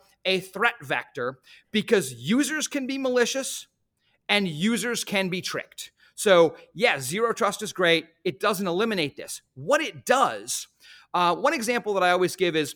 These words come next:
in the conflict in Vietnam, the North Vietnamese army and the Viet Cong would place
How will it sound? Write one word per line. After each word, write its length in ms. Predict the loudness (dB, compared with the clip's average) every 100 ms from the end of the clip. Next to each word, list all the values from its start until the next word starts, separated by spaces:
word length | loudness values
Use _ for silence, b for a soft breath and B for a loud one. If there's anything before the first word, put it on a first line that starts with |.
| -2
in 160 | 0 2
the 100 | 0
conflict 580 | 0 0 0 0 0 0
in 140 | -4
Vietnam, 760 | 2 2 2 0 -2 -4 -16 -20 _ b b b
the 500 | -8 -2 2 2 2
North 300 | 2 0 0
Vietnamese 800 | 2 0 0 -8 -8 -4 -2 2
army 320 | 2 4 0 -2
and 160 | -2
the 60 | -2
Viet 320 | 0 0 0
Cong 400 | 0 2 2 0 -10 B
would 240 | 0 0
place 480 | 0 0 2 0 -6